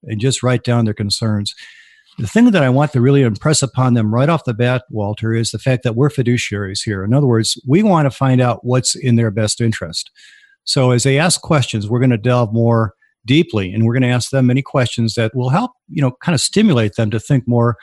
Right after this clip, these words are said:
carefully about the issues at hand. A lot of times they can figure out these things on their own. All we had to do is kinda guide them a little bit. But as long as they don't understand that, you know, this is, as long as they understand this is not a sales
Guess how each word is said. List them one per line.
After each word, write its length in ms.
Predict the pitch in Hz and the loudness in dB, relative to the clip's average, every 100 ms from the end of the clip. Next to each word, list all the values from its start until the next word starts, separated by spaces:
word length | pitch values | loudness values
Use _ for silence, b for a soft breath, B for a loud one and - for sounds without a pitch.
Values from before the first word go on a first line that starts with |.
| B B B | B B B
carefully 360 | 160 160 127 | -2 0 0
about 320 | 113 107 117 110 - | -2 0 0 -2 -6
the 240 | 120 107 | -4 -2
issues 400 | 104 123 - 113 | -2 -2 -2 -2
at 120 | 110 | -2
hand. 480 | 85 143 107 90 107 _ b b b - | -2 -2 -2 -4 -12 _ b b b -6
A 40 | |
lot 140 | 127 202 | -2 0
of 80 | 208 | 0
times 220 | 165 139 | 0 0
they 80 | 139 | 0
can 140 | 123 | 0
figure 180 | 135 127 | 0 0
out 160 | 120 | 0
these 160 | - 110 | 0 -2
things 220 | 120 110 | 0 0
on 160 | 107 107 | 0 0
their 140 | 110 | 0
own. 300 | 113 92 80 - 117 | -2 -4 -8 -18 -8
All 200 | 113 151 | 0 2
we 120 | 156 | 4
had 120 | 139 | 2
to 60 | 123 | 2
do 140 | 123 | 2
is 120 | 123 | 0
kinda 200 | - 123 98 | 0 -2 -2
guide 300 | 113 113 135 | -2 0 0
them 180 | 113 101 | 0 -2
a 20 | |
little 220 | 98 104 | -4 -6
bit. 260 | 92 104 87 _ B B B - | -6 -6 -8 _ B B B -2
But 80 | |
as 140 | 127 117 | 0 2
long 160 | 220 | 2
as 80 | 214 | 2
they 80 | 156 | 2
don't 120 | 143 | 2
understand 460 | 135 120 - 151 135 | 2 0 -2 0 0
that, 120 | 110 | 0
you 60 | 131 | 0
know, 60 | |
this 180 | 127 180 | 0 0
is, 160 | 156 123 | -2 -2
as 240 | 127 120 | -4 -2
long 80 | 156 | 0
as 80 | 180 | 2
they 60 | 147 | 2
understand 340 | 127 - 117 | 0 0 0
this 140 | 147 | 0
is 80 | 120 | 0
not 140 | 127 110 | -2 -2
a 40 | |
sales 460 | - 139 135 107 | -2 0 2 0